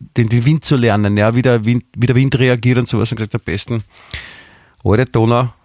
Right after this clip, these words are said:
so einen Segelkurs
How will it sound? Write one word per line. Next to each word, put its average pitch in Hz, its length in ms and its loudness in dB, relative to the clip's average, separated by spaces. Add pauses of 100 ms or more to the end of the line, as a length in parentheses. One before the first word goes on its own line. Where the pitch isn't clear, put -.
(1500)
so - 140 -2
einen 104 340 0 (400)
Segelkurs 135 880 0